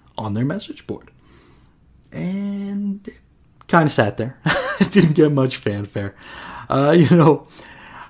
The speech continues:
uh, it just, uh, it, you know, it was what it was. Um, now, the thing of it was, going back to the, the, uh,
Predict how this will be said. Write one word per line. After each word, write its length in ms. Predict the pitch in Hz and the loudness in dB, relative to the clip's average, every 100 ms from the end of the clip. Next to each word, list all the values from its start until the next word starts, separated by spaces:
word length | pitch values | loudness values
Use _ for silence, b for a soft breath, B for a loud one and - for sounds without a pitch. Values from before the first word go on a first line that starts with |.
| - | -6
uh, 320 | 135 135 135 | -2 0 0
it 200 | - 180 | 0 -2
just, 260 | 165 143 - _ - | 0 0 -2 _ -4
uh, 60 | |
it, 400 | 151 160 - - _ - - | -2 -4 -8 -14 _ -16 -4
you 100 | 180 | 0
know, 120 | 127 | 0
it 80 | 127 | 0
was 260 | 110 110 | 0 -2
what 120 | 101 104 | -2 -6
it 120 | - | -8
was. 320 | 92 98 - - | -14 -14 -14 -6
Um, 480 | 120 117 117 120 - _ _ _ _ _ _ - - | -4 -2 -4 -6 -14 _ _ _ _ _ _ -12 -4
now, 120 | 127 | -2
the 100 | 110 | -2
thing 280 | - 254 247 | 2 6 6
of 100 | 165 | 4
it 100 | 143 | 0
was, 280 | 143 147 | 0 0
going 220 | 165 156 131 | 0 0 0
back 200 | 131 - | -2 -4
to 60 | |
the, 280 | 113 110 131 - | -6 -8 -12 -4
the, 200 | 127 117 | -2 -2
uh, 180 | 110 | -4